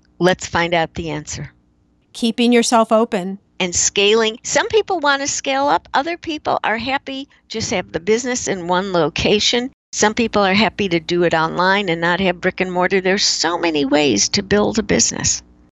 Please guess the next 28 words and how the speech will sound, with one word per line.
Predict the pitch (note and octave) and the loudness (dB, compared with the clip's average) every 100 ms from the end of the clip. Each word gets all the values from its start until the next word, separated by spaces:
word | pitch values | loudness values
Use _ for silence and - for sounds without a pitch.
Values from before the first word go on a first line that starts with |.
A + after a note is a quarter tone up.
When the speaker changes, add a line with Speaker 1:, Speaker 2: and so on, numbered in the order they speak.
| _ _ - - | _ _ -20 -12
Speaker 2:
Absolutely | B3 A3 - A3+ G#3+ | -8 -6 -4 -4 -4
true. | G#3+ | -4
But | F#3+ G#3+ | -2 -2
to | - | -2
what | A#3 G3+ | 0 0
you | A3+ | -2
were | B3+ | -2
saying | B3+ C#4+ C#4+ | 0 0 0
earlier, | D#4 E4 G#3+ G#3+ | -2 -2 -4 -6
people | - A3+ G#3+ | -8 -6 -4
have | A3+ G3+ | -2 -4
to | - F#3+ | -4 -8
know | F#3+ F3+ F#3+ C4+ C#4 - _ | -8 -6 -2 -2 -2 -14 _
about | B3+ C4 A#3+ | -2 2 0
your | B3+ | 0
business, | C4 C4+ D#4+ F#4+ - - _ _ _ | 0 0 -2 -6 -8 -12 _ _ _
and | - A3+ G3+ | -6 -4 0
not | G#3 B3+ | -2 -2
just | D#4 C#4 | -6 -6
people | - C4 C4 | -4 -4 -2
in | B3 A3 | -4 -4
business | G#3+ G#3+ A#3+ A#3 | -4 -2 -2 -2
meetings, | A3 G#3 A#3 C4 | -2 -2 -2 -2
but | A3 G3 | -4 -6
your | G#3 | -8
family | - G3+ G#3 A#3 B3+ | -6 -6 -4 -2 -2
and | C#4+ | -2
friends, | - F#3 A3 E4+ A4+ - | -2 -4 -4 -4 -6 -8